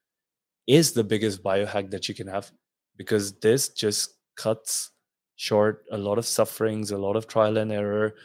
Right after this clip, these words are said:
I mean, if I could just imagine if I got a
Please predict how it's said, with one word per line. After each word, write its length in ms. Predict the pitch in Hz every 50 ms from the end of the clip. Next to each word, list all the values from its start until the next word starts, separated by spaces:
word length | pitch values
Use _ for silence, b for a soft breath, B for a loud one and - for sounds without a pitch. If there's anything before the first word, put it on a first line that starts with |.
| B B B B B B B B
I 80 | 101
mean, 320 | 101 101 101 98 104 107 -
if 320 | - 104 - - - - _ _ -
I 160 | 110 113 120
could 260 | 120 - 123 107 101
just 720 | - - 107 107 - - - - - - - - - - - _ -
imagine 440 | 113 98 95 92 98 110 - 139 127
if 140 | 107 - -
I 160 | 104 101 95 - _ _ _ _ _
got 180 | - 107 107 117
a 140 | 110 104